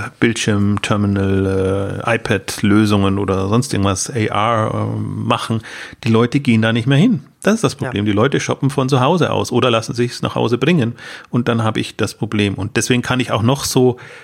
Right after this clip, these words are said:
Speaker 1: also ist das alles müßig, mir das anzusehen und, und vorzustellen, weil ich mir sage, das ist, löst doch euer Problem nicht. Euer Grundproblem ist doch die Frequenz. Wie bekommt ihr die Frequenz hin? Und, hm, das ist, das ist, ähm,
Speaker 2: Und das ist ja dann das
Speaker 1: ja.
Speaker 2: große Problem, weil ja der Händler selbst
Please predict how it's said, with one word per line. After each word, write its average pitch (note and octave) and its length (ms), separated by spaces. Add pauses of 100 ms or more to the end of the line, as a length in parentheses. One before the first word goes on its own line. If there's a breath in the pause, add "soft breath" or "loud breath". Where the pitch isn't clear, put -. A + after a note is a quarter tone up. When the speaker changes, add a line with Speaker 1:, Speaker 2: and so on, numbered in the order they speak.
(160 loud breath)
Speaker 1:
also A2+ 160
ist - 100
das B2 100
alles - 220
müßig, C3+ 480
mir A2 140
das - 260
anzusehen A#2 640
und, G#2 160
und A2 120
vorzustellen, A#2 500
weil A2+ 80
ich A#2 80
mir G#2+ 40
sage, A2+ 280 (840 loud breath)
das - 160
ist, D3 120
löst D#3 180
doch C#3 80
euer C#3+ 140
Problem C#3+ 320
nicht. - 160
Euer B2+ 80
Grundproblem D3 520
ist - 200
doch - 160
die D3 100
Frequenz. C#3 600
Wie D3+ 100
bekommt C#3 500
ihr C3 100
die - 160
Frequenz - 460
hin? G2 260
Und, - 400 (300)
hm, A2+ 220 (240)
das - 180
ist, - 320 (380 loud breath)
das A2+ 160
ist, - 260
ähm, G#2 240
Speaker 2:
Und G#2 100
das D3 100
ist C#3+ 40
ja C#3 60
dann C3+ 120
das C3+ 120
Speaker 1:
ja. A#2+ 100
Speaker 2:
große C3+ 180
Problem, C#3 460
weil B2 140
ja B2+ 80
der A#2+ 80
Händler C3 320
selbst B2+ 480